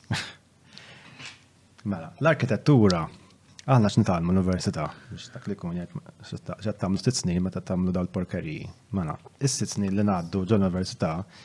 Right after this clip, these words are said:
huwa li nitalmu kif tiddiżinja f'kuntest.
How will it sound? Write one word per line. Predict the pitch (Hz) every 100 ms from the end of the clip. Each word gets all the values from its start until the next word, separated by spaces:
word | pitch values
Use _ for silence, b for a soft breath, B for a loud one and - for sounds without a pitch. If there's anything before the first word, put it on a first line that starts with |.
| B B -
huwa | 139 143
li | 127 110
nitalmu | 104 92 82 82 82 - -
kif | 139 156 156 - - b b -
tiddiżinja | 151 110 104 104 101
f'kuntest. | - 92 - 85 - -